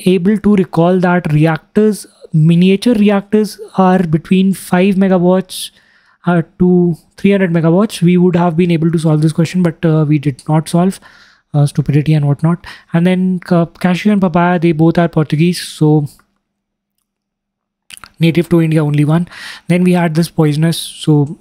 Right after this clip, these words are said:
uh, it was okay. Twenty-eight, we had this information, we had seen this in a reel, so that was there.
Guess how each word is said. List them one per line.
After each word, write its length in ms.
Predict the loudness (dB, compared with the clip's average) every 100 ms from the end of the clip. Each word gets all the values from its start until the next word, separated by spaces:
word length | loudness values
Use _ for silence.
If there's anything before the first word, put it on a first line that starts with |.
| -2
uh, 220 | -2 -2 -8 _ _ _ _ -6
it 100 | -2
was 140 | 2
okay. 320 | 0 0 -4
Twenty-eight, 560 | -2 0 0 0 0 -2
we 200 | 0 2
had 300 | 2 0 0
this 160 | -2 -2
information, 540 | 0 0 0 0 0
we 140 | 2 2
had 260 | 0 -4
seen 320 | -4 -2 0
this 160 | 0 0
in 100 | 0
a 80 | 0
reel, 260 | 2 0 0 -8 -20 -20 _ _ _ -10
so 420 | -2 0 0 0
that 180 | 0 0
was 160 | -2
there. 200 | 0 -2